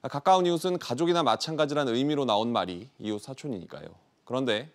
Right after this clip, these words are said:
조사 결과를 보니 세상이 바뀌기는 바뀐 모양입니다. 이처럼 친족의 범위를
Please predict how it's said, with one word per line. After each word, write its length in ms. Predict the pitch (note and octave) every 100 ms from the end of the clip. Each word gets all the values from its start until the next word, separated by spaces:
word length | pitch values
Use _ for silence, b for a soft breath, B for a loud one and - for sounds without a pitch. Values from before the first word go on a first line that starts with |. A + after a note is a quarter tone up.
| _
조사 280 | C#3 D#3
결과를 360 | F3+ D#3 C#3+ D#3+
보니 460 | A#2+ A#2+ D#3+ G2+ - b b b b C#3
세상이 380 | E3+ F3+ F3
바뀌기는 600 | D#3+ D#3+ - E3+ D3+ D3 F#3
바뀐 400 | A#2+ - D3+ B2+
모양입니다. 640 | G#2 F#2 C#2 A#1+ B1 - - _ _ _ _ -
이처럼 400 | G#2+ D3 B2+ C#3
친족의 440 | - G#3 G#3 F#3+
범위를 520 | D3 C3+ C3+ E3+ F3+